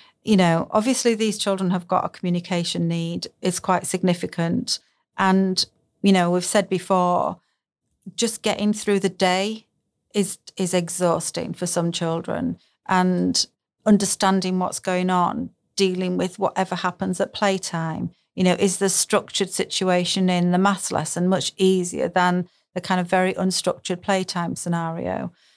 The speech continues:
And so generally speaking, f-, for, for me, it's about what is going to make it easier for you to get through the school day,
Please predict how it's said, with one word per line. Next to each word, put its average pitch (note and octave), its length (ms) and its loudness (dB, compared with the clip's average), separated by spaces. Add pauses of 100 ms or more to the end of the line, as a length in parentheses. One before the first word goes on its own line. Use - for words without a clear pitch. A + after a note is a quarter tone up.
(180)
And G#3 140 6
so G#3 300 4
generally A3+ 640 4
speaking, F3 880 -10 (180)
f-, - 320 -20
for, - 260 -6 (240)
for - 180 -8
me, F3 520 -4 (320)
it's G#3+ 240 -4
about F3+ 720 0 (640)
what A#3 340 2
is B3+ 140 -2
going G#3 260 4
to G3+ 140 -6
make F3+ 340 -4
it - 440 -6 (420)
easier F#3+ 680 2 (100)
for - 180 -2
you F#3+ 220 2
to F3+ 180 -2
get - 200 2
through F#3 200 0
the F3 100 -6
school F3 340 0
day, E3 460 -2